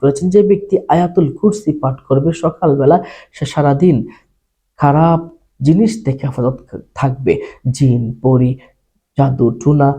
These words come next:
খারাপ পশু পাখি, মানুষের অত্যাচার, নির্যাতন এবং মানুষের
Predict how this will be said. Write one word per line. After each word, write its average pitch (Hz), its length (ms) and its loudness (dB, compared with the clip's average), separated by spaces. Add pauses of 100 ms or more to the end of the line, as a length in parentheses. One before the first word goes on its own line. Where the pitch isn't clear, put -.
(260)
খারাপ 135 360 4 (240)
পশু 139 280 0 (140)
পাখি, 127 340 0 (360)
মানুষের 147 460 2 (280)
অত্যাচার, 143 600 -2 (360)
নির্যাতন 156 580 2
এবং 202 220 4
মানুষের 165 480 2